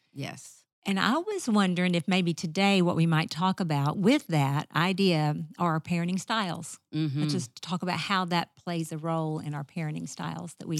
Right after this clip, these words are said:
Speaker 2: have.
Speaker 1: Yes. There's four parenting styles. The authoritarian, the authoritative, the permissive, and the uninvolved.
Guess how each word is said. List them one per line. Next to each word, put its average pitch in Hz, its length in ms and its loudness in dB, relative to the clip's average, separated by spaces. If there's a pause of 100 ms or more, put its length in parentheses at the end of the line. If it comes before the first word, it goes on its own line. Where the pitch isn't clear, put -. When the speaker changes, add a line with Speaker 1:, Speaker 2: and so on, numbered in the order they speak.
Speaker 2:
have. 175 300 -8 (240)
Speaker 1:
Yes. 143 420 -6
There's 175 260 -4
four 220 440 -2
parenting 175 580 -2
styles. - 640 -6 (400)
The 151 200 0
authoritarian, 165 920 0 (640)
the 143 440 0
authoritative, 170 1400 -2
the 143 160 -4
permissive, 160 720 0 (140)
and 151 240 -2
the 139 140 -8
uninvolved. 135 1040 -4